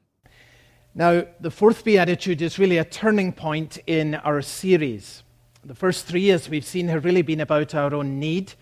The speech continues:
about our desperate position. We started with, uh, this truth, "Blessed are the poor in spirit." To be poor in spirit means that I know that before God I do not have what it takes. Then we read, "Blessed are those who mourn."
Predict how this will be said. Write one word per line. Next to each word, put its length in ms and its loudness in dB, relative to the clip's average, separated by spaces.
about 240 0
our 100 2
desperate 640 -2
position. 480 -6
We 140 -4
started 560 -4
with, 320 -4
uh, 380 -2
this 220 -4
truth, 480 -2
"Blessed 360 2
are 140 2
the 100 -4
poor 300 2
in 140 -4
spirit." 640 -2
To 100 -14
be 160 -4
poor 280 2
in 140 0
spirit 460 -2
means 300 -4
that 120 -2
I 140 0
know 260 2
that 160 -2
before 420 -4
God 380 -2
I 140 -8
do 120 -8
not 280 -6
have 280 -8
what 140 -6
it 160 -10
takes. 540 -14
Then 180 2
we 120 4
read, 300 2
"Blessed 420 4
are 100 4
those 240 0
who 120 0
mourn." 520 0